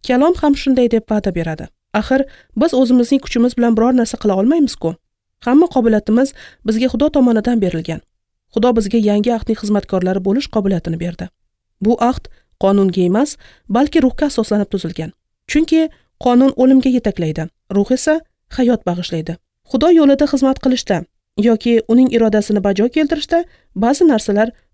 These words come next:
qoidalarga amal qilishdan ustun turadi. Agar Yovelning holatini olib qaraydigan bo'lsak, uning xalq odatlariga ko'ra, eshigi oldiga kelgan mehmonga yomonlik qilish mumkin emas. Shunga qaramay, u Xudoning turtkisiga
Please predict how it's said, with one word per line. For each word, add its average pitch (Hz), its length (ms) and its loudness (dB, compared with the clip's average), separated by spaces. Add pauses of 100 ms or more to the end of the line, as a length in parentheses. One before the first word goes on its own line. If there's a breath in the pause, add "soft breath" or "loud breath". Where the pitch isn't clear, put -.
(100)
qoidalarga 233 560 0
amal 233 220 0
qilishdan 196 400 -4
ustun 214 300 -4
turadi. 160 340 -8 (600)
Agar 226 240 2
Yovelning 277 480 4
holatini 247 420 0
olib 247 240 0
qaraydigan 214 440 0
bo'lsak, 196 420 0 (100)
uning 247 240 4
xalq 240 300 -4
odatlariga 196 580 -2
ko'ra, 190 260 -2 (240)
eshigi 240 340 -2
oldiga 269 320 2
kelgan 240 340 0
mehmonga 202 440 0 (100)
yomonlik 185 340 -2
qilish 240 200 -2
mumkin 302 280 2
emas. 220 280 0 (260)
Shunga 185 280 -2
qaramay, 190 420 0 (280 soft breath)
u 247 160 0
Xudoning 240 400 4
turtkisiga 214 640 -2